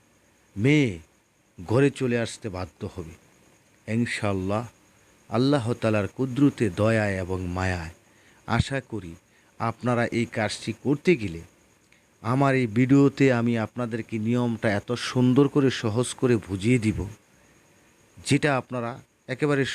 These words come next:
সম্পূর্ণরূপে করতে পারবেন, কোনো সমস্যা নাই। এই নকশাটা এত গর্জিয়াস, এত পাওয়ারফুল একটি নকশা আপনাদেরকে আমি উপহার দিতেছি। বিবাহিতা, অবিবাহিতা মেয়ে ঘরে চলে আসতে বাধ্য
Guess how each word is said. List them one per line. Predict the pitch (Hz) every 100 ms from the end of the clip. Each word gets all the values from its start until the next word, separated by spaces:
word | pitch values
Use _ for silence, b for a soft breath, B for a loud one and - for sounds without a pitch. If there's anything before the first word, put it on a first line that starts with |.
| -
সম্পূর্ণরূপে | 143 160 160 160 143 120 110
করতে | 104 - 87
পারবেন, | 87 80 87 -
কোনো | 139 175 -
সমস্যা | 143 123 110 - 107
নাই। | 95 120 131 b b b b b -
এই | 147 139
নকশাটা | 120 120 - - 151 147 120
এত | 117 107
গর্জিয়াস, | 101 110 95 113 131 - -
এত | 120 117 -
পাওয়ারফুল | 135 190 180 - 135 113
একটি | - 101
নকশা | 101 - - 101
আপনাদেরকে | - 104 95 98
আমি | 92 90
উপহার | 87 98 92
দিতেছি। | 92 - 90 - - _ _ _ _ -
বিবাহিতা, | 98 123 147 170 180 - 117
অবিবাহিতা | 117 135 135 127 120 120 - b b b b b -
মেয়ে | 107 123 135 - _ - 90
ঘরে | 120 135 127
চলে | 123 113 113
আসতে | - 104 85
বাধ্য | 85